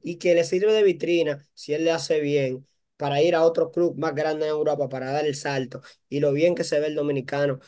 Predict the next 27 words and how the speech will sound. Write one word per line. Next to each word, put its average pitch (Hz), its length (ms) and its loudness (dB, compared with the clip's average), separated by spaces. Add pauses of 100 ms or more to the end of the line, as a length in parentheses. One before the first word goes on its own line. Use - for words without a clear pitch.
(140)
tocando 143 420 -4
el 151 80 2
balón, 135 640 2 (140)
jugando, 135 640 -2
lo 123 120 -4
fuerte 143 340 -2
que 135 100 -8
se 123 200 -6
ve. 135 340 2 (640)
Y 139 180 0
es 151 240 0
una 165 220 2
gran 165 200 2
bendición, 151 460 2
yo 147 80 -2
creo 143 160 -2
que 135 80 -8 (200)
a 139 60 -8
Dorny 139 240 -2
para 131 220 -6
la 131 80 -4
ventana 131 400 -2
de 139 80 2
junio, 139 360 2
para 127 180 -8
su 127 140 -8
proyección. 131 600 0